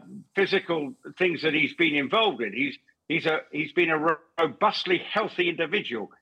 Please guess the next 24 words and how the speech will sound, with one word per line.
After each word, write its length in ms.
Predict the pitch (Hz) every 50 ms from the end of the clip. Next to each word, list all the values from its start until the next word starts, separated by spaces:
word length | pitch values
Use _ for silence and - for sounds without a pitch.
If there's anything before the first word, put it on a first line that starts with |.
| _ _ _ _
So 160 | - - 185
I 120 | 185 185 180
think 320 | - - 262 302 254 -
it's 160 | 175 - -
probably 500 | - _ 226 233 202 202 165 143 156 151
fairly 380 | 143 - - 226 240 214 190 147
fortuitous 840 | - - 151 143 135 - - 254 269 226 139 - - 107 123 - -
that 120 | 151 147
he'd 200 | 143 151 143 - -
go 140 | 220 226 214
in 220 | 190 175 160 143
for 120 | 127 143 135
something 380 | - - 170 - - 147 139 180
else 240 | 185 139 127 127 - _ _ _ _ _ _ -
and 180 | - 147 151
they've 180 | 156 160 156 127
discovered 580 | 156 156 - - - - 214 196 165 170 143 -
something 440 | - 170 160 135 - 151 156 143 - _ _ _ _ _ -
maybe 300 | 160 170 175 151 156 143
potentially 580 | - 165 - - 185 185 151 - - 156 156
a 40 | 156
little 300 | 160 170 233 208 202 202
more 200 | 170 160 151 135
serious 600 | - - - 233 214 165 110 90 104 131 156 -